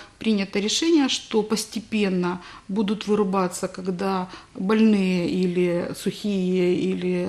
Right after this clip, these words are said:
аварийные деревья, те, которые угрожают падением, э, тополя, то высаживаться будут уже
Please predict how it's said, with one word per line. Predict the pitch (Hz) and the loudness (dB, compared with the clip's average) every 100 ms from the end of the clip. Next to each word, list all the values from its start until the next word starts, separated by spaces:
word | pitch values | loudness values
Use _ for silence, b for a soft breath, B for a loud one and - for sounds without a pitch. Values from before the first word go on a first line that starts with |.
| 190 | -4
аварийные | 196 196 202 185 180 180 | -2 0 2 2 2 0
деревья, | 190 302 302 220 | 0 0 0 -2
те, | |
которые | 190 180 175 190 | -4 -4 -4 -2
угрожают | 185 185 180 170 175 180 - - | -2 -2 -2 -4 -6 -8 -10 -6
падением, | 190 294 320 247 240 B B - | -2 0 0 -2 -4 B B -12
э, | - | -10
тополя, | 185 214 208 202 196 190 B B | -6 -4 -2 0 0 -4 B B
то | 208 | -4
высаживаться | 202 220 220 190 185 185 185 | -2 0 0 0 -2 -4 -4
будут | 180 185 180 185 | -2 -2 -4 -6
уже | 175 180 180 | -4 -4 -6